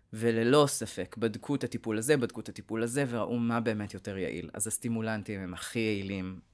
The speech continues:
ללא שום צל של ספק. זאת אומרת, בפער גם. אין איזשהו, אמ, למעשה, אני חושב, אה, משהו שקרוב, שאתה יכול להגיד, "זה קצת אולי, וזה קצת אולי", זה תלוי בילד וכדומה.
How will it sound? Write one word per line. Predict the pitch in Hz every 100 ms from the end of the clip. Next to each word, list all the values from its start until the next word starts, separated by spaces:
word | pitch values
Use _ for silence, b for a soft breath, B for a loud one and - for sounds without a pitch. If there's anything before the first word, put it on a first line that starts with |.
| _ _
ללא | 104 101 104
שום | - - 147 139 117 110 -
צל | - 107
של | 95 98
ספק. | - - - - - _ _
זאת | -
אומרת, | 107 - - -
בפער | 104 104 95 - 160 101 92
גם. | 87 87 78 b b b
אין | 120 127
איזשהו, | 139 131 - 123 110 104 98 b b b -
אמ, | 101 98 98 101 98
למעשה, | 104 98 95 110
אני | 104
חושב, | - 120 101
אה, | 104 98
משהו | 107 113 -
שקרוב, | - 127 170
שאתה | -
יכול | 113 120
להגיד, | 117 120
"זה | 123
קצת | 175 - 180
אולי, | 160 143 135
וזה | 123 160
קצת | - 170
אולי", | 165 131
זה | 120
תלוי | 135 135
בילד | 131 135 165 180 143
וכדומה. | 123 127 127 208